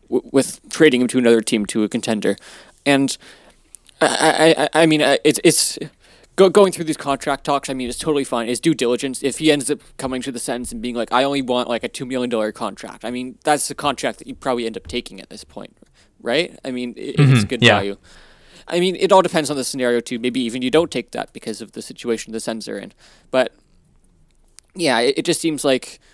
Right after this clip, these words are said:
Speaker 1: with Pageau having the, the, um, I, I don't know if I'd say career year, but, I mean, he's, he's playing a lot better than what we expected or what everybody, anybody expected, um, coming into this year. So, uh, it just seems like this is, like, the time to sell high on,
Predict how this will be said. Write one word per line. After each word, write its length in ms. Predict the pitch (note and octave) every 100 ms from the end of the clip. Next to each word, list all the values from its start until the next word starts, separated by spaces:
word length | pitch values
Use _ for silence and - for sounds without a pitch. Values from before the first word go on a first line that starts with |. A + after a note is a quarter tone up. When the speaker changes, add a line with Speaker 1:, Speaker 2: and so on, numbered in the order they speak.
| _
Speaker 1:
with 120 | C#3+
Pageau 320 | - E3 D#3 C#3+
having 280 | C3 C#3 B2
the, 360 | A#2+ A2+ G#2+ - _ _
the, 360 | - A2 - - -
um, 320 | A1 G#1+ A2 _ _ - - _ -
I, 140 | D3+ E3
I 80 | E3+
don't 120 | F3
know 60 | D#3
if 100 | C#3+
I'd 120 | B2
say 120 | D3
career 360 | - C3 B2+ C#3
year, 280 | D3+ E3+ D#3+ - -
but, 280 | - A#2+ -
I 160 | - B2
mean, 160 | C3+ B2
he's, 180 | C3+
he's 180 | - C3+
playing 360 | - C#3 C3 C3+
a 40 |
lot 260 | C3 B2+ -
better 260 | C3+ C3 B2+
than 360 | B2+ A#2 A2+ _
what 200 | - C3
we 220 | C3+ C3 C3
expected 500 | - - D3 C3+ -
or 60 | B2+
what 120 | G#2+
everybody, 300 | G#2+ B2 A#2 -
anybody 320 | C3 B2 A2+
expected, 560 | G#2+ - G#2+ - B2 - _ - - _ -
um, 300 | A#2 G#2 G#2
coming 240 | - A#2
into 160 | A2 -
this 200 | A#2 -
year. 200 | A#2+ A#2
So, 340 | - B2 A2 - _ _ _ _ _
uh, 280 | A#2+ G#2+ A2 -
it 240 | - -
just 160 | C#3 -
seems 180 | E3+ D3
like 140 | B2+
this 160 | C#3 -
is, 80 |
like, 140 | B2+ -
the 80 | G#2+
time 260 | A#2+ A#2+ A2
to 60 |
sell 240 | A2 A2+ A2
high 140 | A2+
on, 160 | G#2 G#2